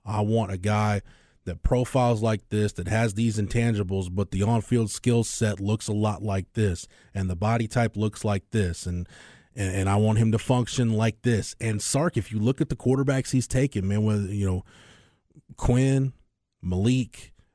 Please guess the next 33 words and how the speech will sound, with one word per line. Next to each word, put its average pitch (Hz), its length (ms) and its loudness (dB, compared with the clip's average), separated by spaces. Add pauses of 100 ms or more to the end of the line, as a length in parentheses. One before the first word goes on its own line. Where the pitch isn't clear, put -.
(120)
uh, 90 400 -8
you 107 80 -8
know, 92 160 -8 (180)
Arch, - 640 0 (460)
Trey 127 260 2
Owens 120 460 2
in, 110 320 0
in 107 100 -2
twenty 120 220 -2
twenty-four, 120 640 0 (720)
all 123 140 4
those 143 160 4
guys 127 240 0
profile 123 420 0
the 110 60 -4
same. 117 400 0
I 110 60 0
mean, 113 180 2
Sark's 143 380 0
not 147 180 2
recruiting 131 600 0 (200)
dual 120 220 0
threat 123 260 -2
guys 123 260 0
because 135 200 -4
the - 60 -14
quarterback 151 360 2
run 143 220 2
game 131 160 2
is 110 80 -6
never 127 440 0
gonna 123 160 0
be 98 300 -6